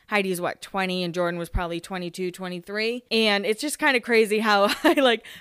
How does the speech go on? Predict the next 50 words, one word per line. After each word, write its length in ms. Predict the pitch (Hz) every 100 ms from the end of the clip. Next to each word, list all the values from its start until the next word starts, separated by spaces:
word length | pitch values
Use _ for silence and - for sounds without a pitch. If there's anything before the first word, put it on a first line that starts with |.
| _
blocked 340 | 247 226 220 262
out 160 | 214
how 160 | 240 214
terrible 420 | 220 196 196 196
Jordan 360 | 185 185 180 190
was 140 | 196
'cause 120 | - 180
I 80 |
couldn't 300 | 175 202 175
stand 340 | - 202 180 170
Spencer. 560 | - 175 170 208 214 -
And 100 | 262
I, 160 | 302 311
I 120 | 220 311
still 280 | - 196
think 240 | 185 185 160
Spencer's 460 | 185 165 165 156
terrible. 600 | 180 160 151 131 131 180 _ _ _ _
I 140 | - 220
know 160 | 214
that 140 | 202 202
he's 260 | 202 175
tricked 380 | - 285 262 -
many 260 | 220 220 208
of 100 | 196
you 140 | 202
with 100 | 196
his 140 | 175 175
hummingbirds 560 | 240 214 202 202 196
and 120 | 190 180
Taylor 300 | 214 196 190
Swift, 500 | - 202 180 - _ _ _ -
but 80 | 190
he 80 |
will 80 | 180
never 340 | 185 233 202 185
trick 320 | - 170 170
me. 300 | 160 160 196
But 140 | 220
anyway, 440 | 247 214 180 175 170 -
I 100 | 233
think 240 | 254 240
Jordan 300 | 226 214 202
was 160 | 208 180
bad 280 | 196 185 185
for 80 | 190
her 120 | 196
in 140 | 185
different 340 | 180 175 196 190
ways. 480 | 214 220 220 214